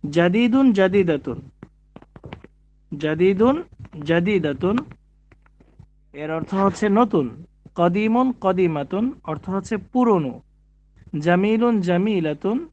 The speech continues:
সুন্দর। কাবীরুন কাবীরাতুন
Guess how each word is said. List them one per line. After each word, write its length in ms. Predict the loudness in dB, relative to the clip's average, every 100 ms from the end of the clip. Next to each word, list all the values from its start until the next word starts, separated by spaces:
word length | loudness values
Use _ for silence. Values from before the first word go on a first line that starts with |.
| -20
সুন্দর। 600 | -8 -4 0 2 2 0 -10 _ _ _ _ _ _ _ _ -20 _ _ -20 -20 _ _ -20 -20 _ _ _ _ _ _ _ _ _ _ _ _ _ _
কাবীরুন 600 | -10 -6 -4 -2 0 0
কাবীরাতুন 840 | -2 -2 0 0 -2 -4 -4 -4